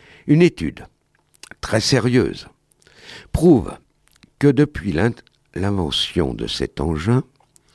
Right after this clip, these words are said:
le nombre d'adultères a considérablement augmenté. Le portable, d'après cette étude, vient en deuxième pro-, position après Internet. Et que par conséquent,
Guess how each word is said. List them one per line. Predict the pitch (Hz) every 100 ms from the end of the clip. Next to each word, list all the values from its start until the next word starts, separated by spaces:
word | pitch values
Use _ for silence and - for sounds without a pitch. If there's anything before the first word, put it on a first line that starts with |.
| - - - -
le | 98 117
nombre | 131 117 80
d'adultères | 76 117 101 101 76 - 76 76 80 90 - -
a | 58 - -
considérablement | 151 - - 104 95 85 80 71 76 73 98 - -
augmenté. | 92 73 80 - - - _ _ _ _ _ _ _ _ _ _ _ _ _ _
Le | - 80 76 69 62 62
portable, | - 82 - 120 147 113 71
d'après | 57 57 -
cette | 60 - -
étude, | 67 - 127 139 - - - -
vient | 65 82 110 117 -
en | 76 80
deuxième | 73 78 113 123 113 127 113
pro-, | - 87 87 50 - _ -
position | 95 82 80 - 113 139 107
après | 76 - 92
Internet. | 82 85 69 62 - - _ _ - - - - - - - - - _ _ _ -
Et | 170
que | - 135
par | - 135 -
conséquent, | - 143 - 92 82 - 143